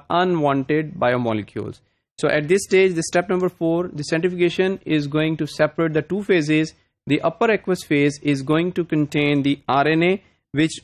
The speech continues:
will be used for further processing. Once the centrifugation is done, then we are going to add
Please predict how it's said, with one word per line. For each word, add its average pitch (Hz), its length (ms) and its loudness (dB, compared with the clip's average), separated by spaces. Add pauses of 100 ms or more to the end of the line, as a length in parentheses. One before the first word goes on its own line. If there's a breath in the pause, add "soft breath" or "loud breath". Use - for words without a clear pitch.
(120)
will 190 260 2
be 196 100 0
used 160 420 2
for 147 300 2
further 143 480 0
processing. 120 680 -4 (300)
Once 180 420 -2 (1040)
the 156 220 4
centrifugation 180 760 0
is 175 180 2
done, 160 400 0 (320)
then 156 420 0 (280)
we 151 240 0
are 165 220 2
going 196 280 2
to 190 160 -2
add 151 320 2